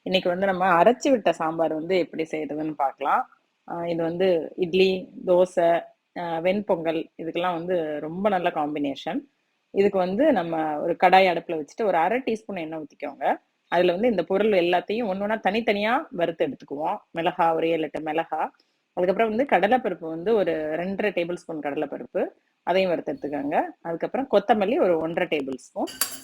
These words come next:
அப்புறம் வந்து வெந்தயம் வந்து ஒரு கால் டீஸ்பூன். தேங்காய் ஒரு மூணு டேபிள் ஸ்பூன்.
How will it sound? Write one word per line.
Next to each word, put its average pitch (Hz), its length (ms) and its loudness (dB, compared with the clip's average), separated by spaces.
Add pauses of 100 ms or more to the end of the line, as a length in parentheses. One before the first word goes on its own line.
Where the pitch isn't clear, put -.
(160)
அப்புறம் 190 260 0
வந்து 196 360 0 (120)
வெந்தயம் 233 360 2
வந்து 180 260 2
ஒரு 226 440 2
கால் 202 300 6
டீஸ்பூன். 165 500 -10 (1120)
தேங்காய் 226 480 -4 (560)
ஒரு 196 240 -4
மூணு 226 300 -4
டேபிள் 139 340 -6
ஸ்பூன். - 260 -20